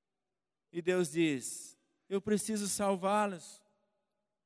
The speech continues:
O que que Deus fez? Enviou seu filho.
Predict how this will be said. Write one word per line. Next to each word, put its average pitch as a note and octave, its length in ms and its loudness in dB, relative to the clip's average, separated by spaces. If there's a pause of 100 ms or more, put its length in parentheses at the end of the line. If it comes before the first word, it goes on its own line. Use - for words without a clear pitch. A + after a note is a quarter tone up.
(2250)
O - 40 -20
que F3 120 -16
que F#3+ 120 -12
Deus D#3+ 380 -4
fez? B3 520 2 (1800)
Enviou E3+ 480 0
seu F3+ 220 2
filho. F3+ 560 -2